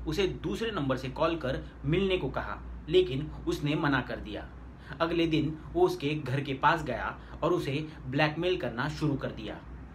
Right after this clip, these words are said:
उसने धमकी दी कि वो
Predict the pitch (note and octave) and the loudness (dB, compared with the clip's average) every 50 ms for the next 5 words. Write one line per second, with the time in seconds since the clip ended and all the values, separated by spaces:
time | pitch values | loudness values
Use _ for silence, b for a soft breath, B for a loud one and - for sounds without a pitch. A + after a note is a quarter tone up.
0 | B B B B - G#3+ G3+ G3 - D3 C#3 D#3 D#3 B B B B C3 B2 C#3+ | B B B B -4 -4 -2 0 0 0 0 0 -2 B B B B -2 2 2
1 | F3+ G#3 G#3 - A3+ G#3 D3 B2+ A#2+ A2 A2 A2 - - - D#3 D3+ D#3 F3+ F3+ | 4 2 2 -2 -4 -4 -2 -2 -2 -2 -6 -8 -12 -6 0 0 4 6 8 8
2 | C#3 C3 C#3 | 6 4 0